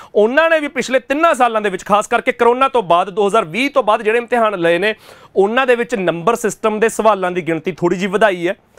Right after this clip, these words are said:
ਅਸੀਂ ਪਿਛਲੇ ਸਾਲ ਨੈਬ ਤਹਿਸੀਲਦਾਰ ਦੇ ਪੇਪਰ ਦੇ ਵਿੱਚ ਦੇਖਿਆ, ਹਾਲਾਂਕਿ ਪੀ ਟ੍ਰਿਪਲ ਐਸ ਬੀ ਨੇ ਵੀ ਥੋੜ੍ਹਾ ਜਿਹਾ ਹੱਥ ਪੱਲਾ ਮਾਰਨਾ ਸ਼ੁਰੂ ਕੀਤਾ ਕਿ ਨੰਬਰ ਸਿਸਟਮ ਦੇ ਕੁਐਸਚਨਸ ਵਧਾਏ ਨੇ। ਯੂ ਪੀ ਐਸ ਸੀ ਨੇ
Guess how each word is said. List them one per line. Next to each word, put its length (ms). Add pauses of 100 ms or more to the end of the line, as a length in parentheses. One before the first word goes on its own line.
(280)
ਅਸੀਂ 180
ਪਿਛਲੇ 340
ਸਾਲ 240
ਨੈਬ 200
ਤਹਿਸੀਲਦਾਰ 540
ਦੇ 100
ਪੇਪਰ 280
ਦੇ 100
ਵਿੱਚ 140
ਦੇਖਿਆ, 360 (200)
ਹਾਲਾਂਕਿ 280
ਪੀ 200
ਟ੍ਰਿਪਲ 260
ਐਸ 100
ਬੀ 120
ਨੇ 60
ਵੀ 80
ਥੋੜ੍ਹਾ 240
ਜਿਹਾ 120
ਹੱਥ 140
ਪੱਲਾ 240
ਮਾਰਨਾ 260
ਸ਼ੁਰੂ 220
ਕੀਤਾ 240
ਕਿ 100
ਨੰਬਰ 300
ਸਿਸਟਮ 340
ਦੇ 60
ਕੁਐਸਚਨਸ 340
ਵਧਾਏ 360
ਨੇ। 160 (300)
ਯੂ 140
ਪੀ 240
ਐਸ 140
ਸੀ 80
ਨੇ 120